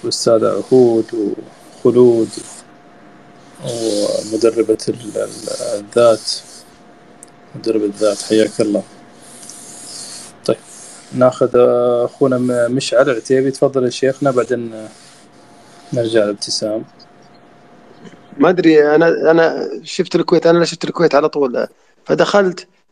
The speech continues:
Speaker 2: وأنت صعدتني، فما أدري هل هو، آه، يعني هل الموضوع عن المشاعر بشكل عام عن ال-، الوطن الواحد اللي هو الخليج، ولا هل هو عن ال-،
Speaker 1: لا،
Speaker 2: الكويت
Speaker 1: عن،
Speaker 2: بالذات؟
Speaker 1: عن،
Speaker 2: طبعًا
Speaker 1: عن
Speaker 2: ترى
Speaker 1: اليوم
Speaker 2: الكويت
Speaker 1: اللي
Speaker 2: أنا لي،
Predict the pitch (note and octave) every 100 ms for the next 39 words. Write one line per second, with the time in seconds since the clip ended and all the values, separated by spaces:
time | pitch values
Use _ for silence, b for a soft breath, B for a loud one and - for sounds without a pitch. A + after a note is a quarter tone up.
0 | - E3 F3 E3 E3+ C#3 F3 - E3 D3+
1 | E3+ F3+ F#3 E3+ C#3+ E3+ E3+ F3 - b
2 | b b - C#3+ C#3+ C#3 C3+ - C3 B2
3 | C3+ - D3+ F3 D#3+ D3 C#3+ D3+ B2+ C3
4 | C3 B2+ - D3 C#3 - C3 C3+ B2 C3
5 | A2+ B2 A#2 A#2+ - b b b C3 C3
6 | E3 D3+ D3 C#3 C3+ B2+ B2+ B2 B2 A2+
7 | C3 C3+ F#3+ G3+ E3 E3 D#3 D3 - C3+
8 | C#3 C3+ C3 B2+ - _ _ _ - C#3+
9 | D#3+ F3+ D#3 D3+ D3+ C#3 D3 D#3 F3 F3
10 | - - - - _ _ _ _ _ -
11 | D3 D#3 E3+ D#3+ F#3+ F#3+ F#3 F3 F3